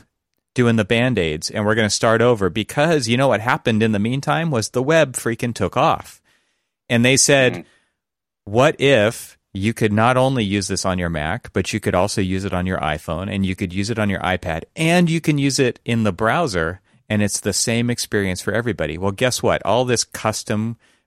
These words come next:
Speaker 1: Band-Aid stuff that we did in the old version won't work in those newer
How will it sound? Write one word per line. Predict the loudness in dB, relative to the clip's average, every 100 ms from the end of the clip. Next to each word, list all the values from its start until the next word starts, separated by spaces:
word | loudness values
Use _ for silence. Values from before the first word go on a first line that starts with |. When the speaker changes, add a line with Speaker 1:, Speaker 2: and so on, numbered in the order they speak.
| _
Speaker 1:
Band-Aid | -2 0 2 0 -2
stuff | 0 -2 -2
that | -4
we | -2
did | 0 0
in | 0
the | -2
old | -2 -2
version | -2 -2 -6 -8
won't | -6 -2 -2 0
work | -2 -4 -20 _ _ -8
in | -4 -2
those | -2 -2
newer | -2 0 0 -2